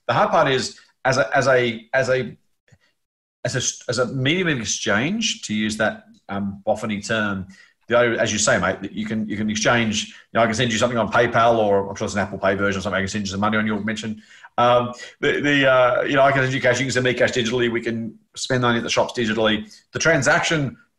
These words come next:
process with Bitcoin seems to me, I agree, completely superfluous and, and frankly just,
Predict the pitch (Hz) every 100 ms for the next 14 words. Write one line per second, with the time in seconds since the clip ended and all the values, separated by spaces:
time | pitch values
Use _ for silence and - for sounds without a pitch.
0 | - 135 123 110 110 107 120 117 110 107
1 | 123 120 110 110 104 101 107 101 101 -
2 | _ _ _ _ _ - 151 135 - -
3 | 113 - 110 104 101 - 101 117 113 107
4 | 101 -